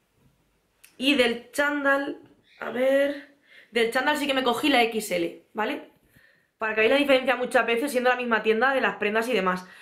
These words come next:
Porque ya ponía en el chándal que el pantalón o que el, la tela en sí, porque de arriba tampoco, esto es bastante más ancho porque se lleva así,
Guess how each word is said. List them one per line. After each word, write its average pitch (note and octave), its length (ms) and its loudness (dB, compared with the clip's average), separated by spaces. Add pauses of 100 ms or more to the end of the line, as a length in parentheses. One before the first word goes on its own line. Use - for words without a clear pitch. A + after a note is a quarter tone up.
(200)
Porque D4 560 0
ya C4 160 0
ponía C4+ 400 0
en B3+ 80 -4
el A#3+ 400 -2
chándal C#4 400 -2
que A#3 100 2
el G#3+ 160 2
pantalón A3 600 2
o G#3 120 0
que G#3 100 -2
el, G3+ 260 0
la F#3+ 180 -2
tela B3 160 2
en A#3+ 80 -4
sí, B3+ 120 -8
porque A#3 200 -2
de G3+ 60 2
arriba G#3+ 240 2
tampoco, A3 580 0
esto A3 300 2
es A3+ 120 4
bastante A3+ 400 -2
más G#3 160 0
ancho A#3+ 240 0
porque G#3+ 220 -4
se F#3+ 120 -6
lleva G3+ 180 2
así, - 320 -8